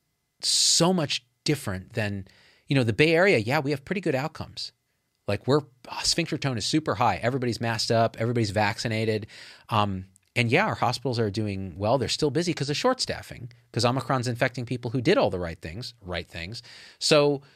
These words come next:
I, I, I just don't know. I don't know. I'm telling you right now, I don't know the answer, which means I think there are a lot of smart people who don't know the answer,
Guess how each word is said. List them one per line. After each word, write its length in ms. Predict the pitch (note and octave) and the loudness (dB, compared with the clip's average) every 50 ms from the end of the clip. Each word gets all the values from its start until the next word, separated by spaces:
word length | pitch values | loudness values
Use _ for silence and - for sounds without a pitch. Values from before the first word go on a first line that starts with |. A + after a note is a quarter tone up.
| _ _ _ _ _ _ _ _ _ _ _ - | _ _ _ _ _ _ _ _ _ _ _ -2
I, 140 | - - - - | 0 0 0 0
I, 120 | - - - - D#3 | -4 -8 -4 -4 -4
I 40 | E3+ | -4
just 260 | D#3 - G3 F#3 - | 0 0 0 0 0
don't 200 | - G3 - - | -2 -4 -6 -8
know. 260 | A#3+ D4+ C#4 F#3+ - _ _ _ _ - | -12 -10 -10 -10 -12 _ _ _ _ -4
I 60 | D#3 | -2
don't 180 | E3 F#3 G3+ G#3+ | 0 0 0 0
know. 300 | B3 D4 D4+ E3+ A2+ - _ _ _ _ _ _ _ - | -2 -4 -4 -6 -10 -12 _ _ _ _ _ _ _ -4
I'm 80 | - D#3+ | -2 0
telling 240 | - G3 A#3 B3 B3+ | 4 4 4 4 4
you 100 | B3 A#3+ | 4 4
right 140 | A3+ A3 A#3 | 4 4 4
now, 140 | A#3+ F3+ - | 2 2 4
I 140 | E3 F3 E3 | 2 2 2
don't 360 | C#3+ D3 G3 G#3+ B3 A#3 F#3 | 4 2 4 2 2 0 -2
know 280 | F#3 G#3 B3+ C#4+ C#4+ | 0 0 2 2 2
the 160 | G3+ G3+ G#3 A3 | 2 2 2 2
answer, 420 | B3+ C#4+ - - - - F#2 - | 0 0 -2 -2 -4 -6 -6 -2
which 200 | C#3 D#3 E3 - | -2 0 0 2
means 360 | G3 G#3 G#3 G#3+ G#3+ G3 - - - _ _ _ _ _ _ _ _ _ _ _ _ _ _ _ _ _ _ _ _ _ _ _ _ _ _ _ - - | 0 2 2 2 2 0 -2 -4 -6 _ _ _ _ _ _ _ _ _ _ _ _ _ _ _ _ _ _ _ _ _ _ _ _ _ _ _ 0 0
I 80 | F3+ | 2
think 140 | G3+ A3+ G#3+ | 2 4 6
there 80 | G#3 G3 | 6 6
are 40 | |
a 0 | |
lot 180 | F3 F#3 G#3+ D4 | 6 6 6 4
of 40 | - | 2
smart 220 | - - D#3 C3 | 2 0 0 0
people 180 | C#3 C#3 B2+ D#3 | 0 -2 0 0
who 80 | D#3+ | 0
don't 380 | D#3 A#2+ A#2 E3+ D#3+ G3 F#3+ E3+ | 0 2 4 4 4 4 2 0
know 240 | E3 F#3 G3 G#3 G3+ | 0 2 2 2 2
the 100 | G#3 A3 | 0 -2
answer, 460 | C4+ E4 E4 - - - - - | -2 -4 -6 -6 -8 -8 -10 -14